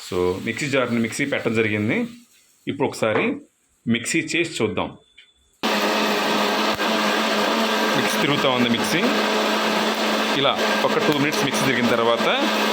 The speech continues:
అప్పుడు మనం ఈ బెల్లాన్ని యాడ్ చేయాలి. So మిక్సీలో ఉన్న చట్నీ అసలు స్మెల్‌కే చాలా టెంప్టింగ్‌గా ఉంటుంది. అప్పటికప్పుడే ఆకలేస్తుంది మనకి. So, ఇందులో మనం ఇంకా బెల్లం అనేది వేయలేదు.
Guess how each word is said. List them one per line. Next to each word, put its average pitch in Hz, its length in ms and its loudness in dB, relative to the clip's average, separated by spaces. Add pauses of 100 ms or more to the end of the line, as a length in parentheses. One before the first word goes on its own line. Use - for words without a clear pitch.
(500)
అప్పుడు 220 300 4
మనం 180 140 2 (340)
ఈ - 20 0 (100)
బెల్లాన్ని 143 460 0 (720)
యాడ్ 131 220 -2
చేయాలి. 90 320 0 (880)
So 113 80 0 (180)
మిక్సీలో 147 400 0
ఉన్న 123 180 0
చట్నీ 120 300 0 (600)
అసలు 113 260 -2
స్మెల్‌కే 123 400 0 (120)
చాలా 123 140 2 (120)
టెంప్టింగ్‌గా 123 480 2
ఉంటుంది. 120 340 0 (880)
అప్పటికప్పుడే 147 520 0 (120)
ఆకలేస్తుంది 123 520 0
మనకి. 110 280 -2 (560)
So, 131 80 0 (200)
ఇందులో 151 280 2
మనం 135 180 0
ఇంకా 120 200 -2
బెల్లం 113 260 0
అనేది 131 180 2
వేయలేదు. 117 320 2